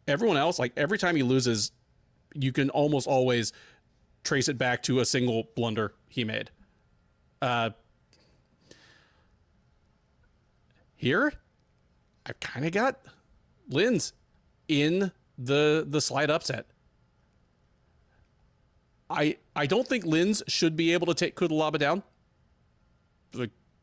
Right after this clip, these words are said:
despite the fact that Cutelaba is the, the l-, career light heavyweight and Linz is the former heavyweight, I think Cutelaba is gonna be the stronger guy, and he certainly has more of a wrestling background.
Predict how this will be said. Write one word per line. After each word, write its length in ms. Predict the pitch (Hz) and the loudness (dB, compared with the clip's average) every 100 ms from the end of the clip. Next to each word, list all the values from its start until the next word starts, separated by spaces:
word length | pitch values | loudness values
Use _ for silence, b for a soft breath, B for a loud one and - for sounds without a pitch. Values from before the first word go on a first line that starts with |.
| _ - | _ -8
despite 380 | 143 - 160 170 | -4 -2 -2 -2
the 80 | 170 | -2
fact 260 | 160 151 | -2 -2
that 260 | 143 117 - | -4 -6 -4
Cutelaba 540 | 147 143 143 139 143 | -2 0 0 2 0
is 240 | 135 123 120 | 0 -2 0
the, 240 | 127 123 B B B _ _ | 0 0 B B B _ _
the 320 | 135 123 120 120 131 131 | 0 2 0 -4 -12 -8
l-, 240 | 120 127 - _ _ - | -8 -10 -16 _ _ -8
career 400 | 143 123 139 139 | -4 0 0 2
light 240 | 127 127 | 2 0
heavyweight 400 | 127 135 135 143 | 0 0 0 0
and 100 | 123 | 0
Linz 220 | 123 127 123 | 0 0 -2
is 80 | |
the 80 | 120 | -4
former 440 | - 127 127 123 - _ _ | -2 -2 0 0 -2 _ _
heavyweight, 460 | 131 131 135 143 165 B B _ - | -4 0 2 0 -2 B B _ -4
I 120 | 143 | -2
think 200 | 156 139 | -2 0
Cutelaba 400 | 143 131 131 135 | 0 2 2 0
is 40 | 123 | 0
gonna 180 | 120 | 0
be 120 | 117 117 | 0 -2
the 60 | |
stronger 320 | - 120 117 117 | 0 0 0 0
guy, 320 | 117 127 139 b b b - | 0 0 -4 b b b -6
and 360 | 135 123 117 120 - | -2 0 0 -2 -8
he 280 | 123 117 | -6 -4
certainly 380 | 113 139 131 123 | -2 -2 -2 -2
has 180 | 120 113 | -2 -2
more 140 | 120 | -2
of 80 | 117 | -2
a 60 | 113 | 0
wrestling 320 | 117 131 110 | -2 -2 -4
background. 560 | 110 107 135 131 208 | -4 -4 -2 0 -2